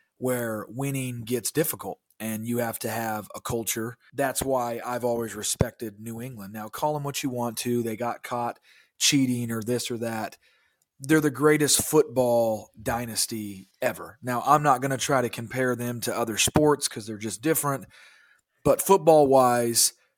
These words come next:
their dynasty never shut off. It was like twenty years of just, they were the evil empire. And if you ask me, and again, being biased,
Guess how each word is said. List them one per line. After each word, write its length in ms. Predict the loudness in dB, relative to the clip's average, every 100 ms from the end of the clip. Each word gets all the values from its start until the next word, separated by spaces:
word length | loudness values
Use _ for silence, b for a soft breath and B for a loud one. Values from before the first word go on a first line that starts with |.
| _ _ 4
their 160 | 4
dynasty 640 | 6 4 2 2 0 0 -4
never 380 | 0 0 0 -2
shut 440 | -2 -2 -2 -4 -6
off. 380 | -8 -8 -6 -4
It 100 | -2
was 160 | -2
like 180 | -4 -2
twenty 380 | -2 -2 -4 -6
years 460 | -2 0 0 -2
of 100 | -8
just, 520 | -8 -6 -4 -4 -6 -10 _ _ 0
they 200 | 6 6
were 320 | 6 4 0
the 200 | 0 -2
evil 300 | -4 -4 -4
empire. 560 | -4 -2 -2 -4 -10 -18 _ _ _ _ _ _
And 100 | -6
if 120 | -4 0
you 120 | 4
ask 280 | 4 2 -2
me, 180 | -4
and 80 | -4
again, 420 | -2 -2 -2 -6 -8
being 240 | -6 -2
biased, 480 | -2 -2 -6 -8